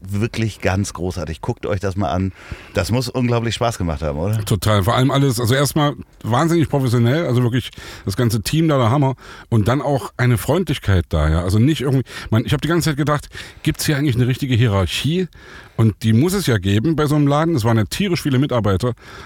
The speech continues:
Speaker 2: aber ich hab nie irgendjemanden gehört, der jemand anderen irgendwie zusammengeschissen hat, der irgendwie ein böses, lautes Wort verloren hat. Es war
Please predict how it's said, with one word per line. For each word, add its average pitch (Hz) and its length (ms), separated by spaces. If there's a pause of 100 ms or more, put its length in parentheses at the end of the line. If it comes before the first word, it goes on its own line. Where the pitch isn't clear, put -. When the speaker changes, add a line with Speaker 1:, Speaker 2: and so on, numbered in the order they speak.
Speaker 2:
aber 107 200
ich 104 100
hab 104 140
nie 143 280
irgendjemanden 147 600
gehört, 123 260
der 135 60
jemand 120 200
anderen 123 260
irgendwie 123 200
zusammengeschissen 135 840
hat, 117 160
der 120 80
irgendwie 135 520 (400)
ein 131 240
böses, 139 380
lautes 127 320
Wort 143 160
verloren 131 320
hat. 107 100
Es 110 140
war 120 140